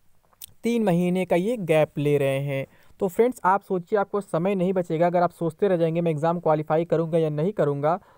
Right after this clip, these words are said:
तो फिर आप बहुत बुरी तरीके से फंस जाएंगे, ना इधर के रहेंगे, ना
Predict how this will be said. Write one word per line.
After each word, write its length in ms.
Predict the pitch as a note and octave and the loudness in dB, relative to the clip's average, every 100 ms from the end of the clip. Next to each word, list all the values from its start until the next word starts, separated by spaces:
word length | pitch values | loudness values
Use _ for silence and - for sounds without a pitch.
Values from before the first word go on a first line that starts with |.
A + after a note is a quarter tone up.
| _ | _
तो 80 | G#3+ | -4
फिर 260 | - B3+ A#3+ | -2 0 2
आप 240 | G#3+ G#3+ F3+ | 2 2 0
बहुत 260 | F#3 B3 - | 2 2 -2
बुरी 160 | E3+ G3+ | -2 0
तरीके 260 | F#3+ F3+ | 0 -2
से 80 | F#3 - | -2 -2
फंस 140 | G3 | 0
जाएंगे, 280 | F3 E3+ G3+ | 0 -2 -2
ना 80 | F#3+ | -2
इधर 200 | D3+ E3+ | 0 0
के 140 | F3+ | 0
रहेंगे, 240 | F3 F3+ | -2 -2
ना 100 | A3+ | -6